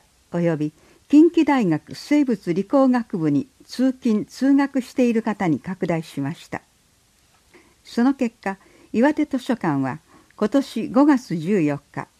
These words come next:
入館者二百万人を達成しました。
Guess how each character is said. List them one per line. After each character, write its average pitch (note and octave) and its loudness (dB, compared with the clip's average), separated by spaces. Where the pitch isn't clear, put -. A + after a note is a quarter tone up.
入 D4 4
館 A3+ -2
者 - -4
二 G#3 2
百 D4+ 2
万 D#4 6
人 F3 2
を C3+ -2
達 - -10
成 D#3 -2
し - -6
ま C3+ -2
し - -20
た。 - -14